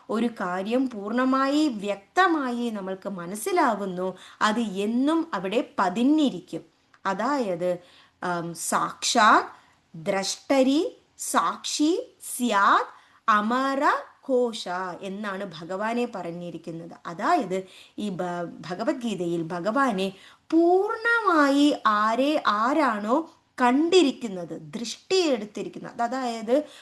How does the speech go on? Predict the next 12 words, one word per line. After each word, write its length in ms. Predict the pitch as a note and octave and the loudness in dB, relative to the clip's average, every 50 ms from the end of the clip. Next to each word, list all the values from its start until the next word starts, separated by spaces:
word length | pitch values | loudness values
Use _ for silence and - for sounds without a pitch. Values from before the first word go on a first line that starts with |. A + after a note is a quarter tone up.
| - _ - | -18 _ -8
ഭഗവാന് 560 | G3+ F#3 F3 G3 G3+ G3+ A3 A3 A3+ A#3+ C#4+ | -6 -4 -4 -2 -2 0 0 0 0 0 -2
ഒരു 260 | - - G#3 F3+ F3+ | -2 -2 -4 -2 -2
രൂപം 800 | F#3 E3+ D3+ D#3+ E3+ F3 G#3 C4+ D4 - - D#4+ D4 B3 A#3 A#3+ - _ _ _ _ _ - | -2 -2 -4 -6 -6 -4 -2 -4 0 4 4 6 6 4 2 -2 -6 _ _ _ _ _ -10
ഇല്ല, 500 | G3 F#3 F3+ F#3 F#3 F#3+ F#3+ F3 - - - - - - - - | -8 -6 -6 -4 -2 -2 -2 -2 -2 -6 -16 -20 -20 -20 -10 -4
ഭഗവാൻ 500 | F3+ F#3 F#3 G3 B3+ D4+ F#4+ - G4 D#4 | -2 -2 2 2 4 4 4 4 6 4
ഒരു 160 | B3+ G3+ E3+ E3+ | 4 4 2 -2
ശരീരം 720 | - - E3+ E3 E3 A#3 C#4+ D4+ C4+ G3 F3+ F3+ F#3+ F#3+ - _ _ _ - | -4 -6 -6 -4 -2 0 2 2 2 0 -2 -6 -8 -12 -16 _ _ _ -10
ഇല്ല, 420 | F#3+ E3+ E3+ E3+ F3+ F3+ E3+ - - - - - - _ - | -8 -6 -4 -4 -4 -4 -4 -6 -10 -18 -20 -20 -18 _ -2
എന്നാൽ 520 | G3+ G#3+ A#3 C#4 E4 F4+ E4+ C4+ A3 - - - - _ _ _ | 2 4 6 6 8 8 6 6 4 2 -2 -8 -18 _ _ _
ഭഗവാനെ 960 | D#3+ - F#3+ G3 F#3 G3+ G3+ G#3 G#3+ G#3+ A3 A#3 B3 B3 B3 C4+ D#4+ F#4 A4 - - | -10 -6 -6 -4 -2 -2 0 0 2 2 2 2 2 2 2 2 2 0 -2 -6 -8
എന്നൊരു 400 | - G#3 G#3 G#3+ G#3+ G#3 G3+ G#3+ | -8 -6 -6 -4 -4 -4 -6 -6
ശക്തിയെ 880 | - - - - G#3+ - - - _ _ - E4 D#4+ D#4 D4 G#3+ E3+ | -8 -8 -8 -8 -8 -10 -10 -16 _ _ 2 4 4 4 4 2 -2